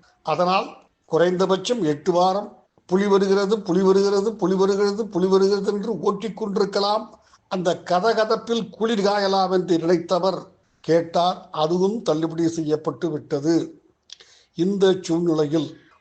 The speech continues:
ஒரு வழக்குரைஞராக நான் அழுத்தம் திருத்தமாக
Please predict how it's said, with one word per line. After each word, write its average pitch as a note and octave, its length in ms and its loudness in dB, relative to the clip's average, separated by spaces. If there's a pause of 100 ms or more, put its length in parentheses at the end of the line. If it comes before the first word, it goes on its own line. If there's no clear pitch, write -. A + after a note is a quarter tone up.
(120)
ஒரு C#3+ 440 -4
வழக்குரைஞராக F3+ 1160 0 (140)
நான் D3 420 -4
அழுத்தம் G3 600 -2
திருத்தமாக F3 920 -2